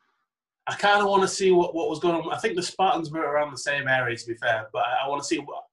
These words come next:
I, I wanna try across the river and see what they were doing as well. I think they're in the same period, weren't they? The Spartans and the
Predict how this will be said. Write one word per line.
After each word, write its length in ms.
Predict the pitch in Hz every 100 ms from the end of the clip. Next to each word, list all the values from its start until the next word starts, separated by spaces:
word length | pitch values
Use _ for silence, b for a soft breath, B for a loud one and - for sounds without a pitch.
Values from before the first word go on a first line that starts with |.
| -
I, 60 | 135
I 120 | 147
wanna 200 | 165 160
try 140 | 185 156
across 300 | - - -
the 80 | 156
river 260 | 139 120 - _ _
and 100 | 123
see 100 | 147
what 180 | 139 127
they 120 | 127
were 120 | 123
doing 220 | 120 117
as 100 | 113
well. 300 | 120 110 - _ _ _ _ _
I 60 | -
think 180 | 311 302
they're 100 | 214
in 60 |
the 60 | 120
same 260 | - 113 110
period, 280 | 110 107
weren't 180 | 113 135
they? 60 | 196 233 _ 147
The 80 |
Spartans 680 | 147 - 190 175 180 175 - 156
and 160 | 156
the 240 | 147 139